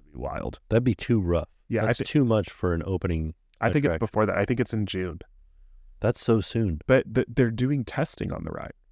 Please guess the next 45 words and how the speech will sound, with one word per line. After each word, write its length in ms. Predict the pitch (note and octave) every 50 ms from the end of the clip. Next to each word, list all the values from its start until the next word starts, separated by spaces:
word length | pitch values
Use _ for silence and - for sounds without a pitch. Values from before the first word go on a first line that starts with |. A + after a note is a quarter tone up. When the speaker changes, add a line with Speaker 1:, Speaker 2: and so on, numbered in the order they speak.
| _ _ _ - _ -
Speaker 1:
I 180 | - C#3 C#3 A#2+
know, 240 | G2 F#2 F#2 F2+ F2+
I 100 | F2 E2+
know. 180 | E2+ D#2+ F2
That 160 | D#2 - F2+ -
could 160 | E2+ - -
mean 180 | - - F2 -
anything. 320 | F2+ - - - - - - - - - - -
Speaker 2:
Yeah. 220 | - G#2 F#2 D#2+ F2 G2+ -
Speaker 1:
Don't 180 | - E3 E3+
discredit 380 | - A3+ - - D#3+ D3+ D3 A#2+
my 100 | C3 B2
opinions. 480 | A#2 G#2 B2+ B2 B2 A#2 G#2+ G#2+ G#2 -
You 80 | A2 B2
were 80 | C3
wrong 240 | B2+ B2+ B2+ B2+ A#2+
the 60 | G#2+
last 280 | F#2+ F#2+ F#2+ F#2+ - -
time. 200 | - - F#2+ G2
Speaker 2:
No, 300 | - C#3 E3+ F#3+ F3+ E3+ E3
no, 180 | E3 D3+ G#2
I'm 120 | E2+ G2 B2
not 180 | C#3+ D3+ C3+ -
trying 180 | - C#3 B2+
to 40 | G#2
discredit 420 | F2+ G#2 F#2+ - - - G#2+ F2 E2
your 120 | E2+ D#2
opinion. 360 | D2 - C3+ D3+ D3 G2+ F2
I'm 120 | E2+ F2 F2
just 160 | E2+ - -
thinking, 260 | G#2+ F#2+ F2+ F#2 F2
like, 260 | E2+ D#2+ E2 E2+ - - _ _ _ _ _ _ _ _ _ _ _ _ _ _ _ _
so 320 | - - - G#2+ G#2 G2
soon. 480 | - - - - G#2+ A2 G2 E2 D#2+ - - _ _ _ _ _ _ _ _ _ _ _ _ _ _ _ _ _ _ -
Speaker 1:
I 100 | - A2
Speaker 2:
I 40 |
Speaker 1:
don't 120 | - F#2+ G2
Speaker 2:
don't 60 | F#2 E2+
know. 120 | D#2 D2+ - _ _ _ _ _ _ _ _ _
Speaker 1:
It's, 80 | - -
like, 140 | C3 - -
three 300 | - - B2+ C#3 D3+ D3+
months 320 | C3 C3 C3 B2+ - -
until 280 | G#2+ G2 - A2 G2 G2
May. 340 | F#2+ F2+ E2 D#2+ - -